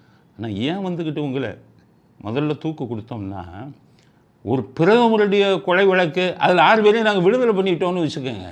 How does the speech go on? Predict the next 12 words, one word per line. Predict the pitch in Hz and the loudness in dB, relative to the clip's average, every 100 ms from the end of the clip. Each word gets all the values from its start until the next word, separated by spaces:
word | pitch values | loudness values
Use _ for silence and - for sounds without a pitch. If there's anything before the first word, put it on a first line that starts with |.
| 85 - _ _ _ _ _ _ - | -18 -20 _ _ _ _ _ _ -12
அப்ப | 151 185 | -4 -2
மக்களுக்கு | 131 165 - 262 202 | 0 0 0 -2 2
என்ன | 202 220 | 0 0
வரும்? | 208 185 170 170 | 0 0 0 -4
ஏன்னா | 165 214 | -4 -4
ராஜீவ்காந்தி | 190 123 120 226 240 233 220 | -4 -4 -4 -4 -2 -2 0
கொண்டவங்க | 202 220 220 208 220 208 | 0 -2 -2 -4 -2 -2
யாரையுமே | 185 170 220 214 220 | 0 0 0 0 -2
தண்டிக்கலையேங்கிற | 170 214 226 208 226 208 202 190 | -2 -2 -2 0 0 0 -2 -4
ஒரு | 180 170 147 | -2 -2 -2
எண்ணம் | 175 226 226 | -2 -2 -2
வந்துருமேங்கிறதுக்காக | 196 175 170 165 151 139 127 120 110 101 95 101 | -2 -4 -6 -6 -4 -6 -6 -6 -8 -8 -12 -16